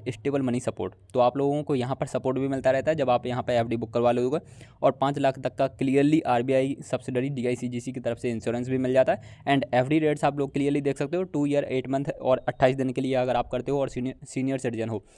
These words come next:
तो नाइन पॉइंट फ़ाइव जी, अ, नाइन पॉइंट फ़ाइव ज़ीरो परसेंट तक के आप लोगों को रिटर्न्स देखने को मिलेंगे। और अगर आप रेगुलर सिटीजन हो, ठीक है, तो आप लोगों को हाईएस्ट नौ परसेंट तक रिटर्न्स देखने को मिल सकते हैं। व्यू all एफ़डी रेट्स पर जाओगे तो आप इस तरीके से यहाँ पर अलग-अलग टाइम ड्यूरेशन के लिए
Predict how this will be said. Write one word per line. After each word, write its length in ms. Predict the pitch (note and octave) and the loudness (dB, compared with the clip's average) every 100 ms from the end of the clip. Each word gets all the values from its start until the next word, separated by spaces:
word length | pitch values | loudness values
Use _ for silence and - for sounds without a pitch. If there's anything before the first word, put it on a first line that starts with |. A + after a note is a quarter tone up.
| - _ - | -20 _ 0
तो 80 | C#3+ | 2
नाइन 280 | C3 D3+ | 2 0
पॉइंट 260 | D#3 C#3 C#3 | 0 -2 -2
फ़ाइव 280 | - C#3+ D3+ | -2 0 0
जी, 200 | C#3 B2+ | -4 -10
अ, 120 | - | -6
नाइन 420 | D3+ C#3+ C3+ C#3 D3 | -4 -2 -2 -2 -4
पॉइंट 220 | C3 C#3 | -6 -2
फ़ाइव 200 | B2+ C3+ | -2 -2
ज़ीरो 160 | C3 B2+ | -2 -2
परसेंट 320 | A#2 B2 A#2+ | -2 -4 -8
तक 100 | B2+ | -8
के 100 | B2 | -4
आप 140 | A2+ | -4
लोगों 120 | A#2 A#2 | -4 -6
को 100 | B2 | -6
रिटर्न्स 260 | A#2+ B2+ | -4 -4
देखने 240 | B2+ A#2+ C3 | -2 -4 -2
को 100 | C3 | -2
मिलेंगे। 300 | B2+ D3 E3 - - - - A2 | -2 -4 -6 -12 -20 -20 -6 6
और 220 | C#3+ B2+ - | 6 6 0
अगर 180 | C3+ D#3+ | 2 4
आप 140 | C#3+ | 4
रेगुलर 380 | C#3 C3 C#3+ D#3+ - D3 | 2 2 4 0 0 -10
सिटीजन 440 | - C#3+ B2+ B2+ | -4 -4 0 0
हो, 140 | A2+ G#2+ | 0 -2
ठीक 200 | D3+ C#3+ | -2 -4
है, 80 | B2 _ | -6 _
तो 60 | D#3 | 4
आप 160 | C3+ C3 | 4 4
लोगों 140 | C3+ | 0
को 100 | D3 | 0
हाईएस्ट 360 | A#2+ A#2+ C#3 C3 | 0 -2 -2 -2
नौ 140 | B2 | 0
परसेंट 340 | B2 A2+ A#2+ | 0 -2 -4
तक 180 | A2+ - | -6 -6
रिटर्न्स 260 | A2+ A#2+ A#2 | -6 -6 -4
देखने 240 | A2 A#2 | -4 -2
को 100 | A#2 | -4
मिल 100 | A2 | -6
सकते 220 | G#2+ A2 | -6 -8
हैं। 80 | D#3+ | -4
व्यू 200 | C3+ E3 A#2+ | 0 0 4
all 180 | C3 B2+ | 2 4
एफ़डी 260 | B2+ C3 | 2 2
रेट्स 200 | B2 B2+ | 2 0
पर 140 | - A#2+ | -2 2
जाओगे 260 | A#2 C#3 | 2 0
तो 100 | C#3+ | 0
आप 180 | B2 A#2 | 0 0
इस 140 | A#2 | -4
तरीके 260 | A#2+ A#2 B2+ | -4 -2 -2
से 140 | D3 | -2
यहाँ 260 | C3 A2 A#2 | -2 -2 -2
पर 100 | G#3+ - - | -2 -4 0
अलग-अलग 520 | B2 - B2+ C3 B2+ | 0 2 0 0 0
टाइम 240 | B2+ A#2+ | 0 0
ड्यूरेशन 360 | A#2 A#2 A2+ B2 | 0 0 -2 -4
के 80 | A2+ | -4
लिए 160 | B2+ | -6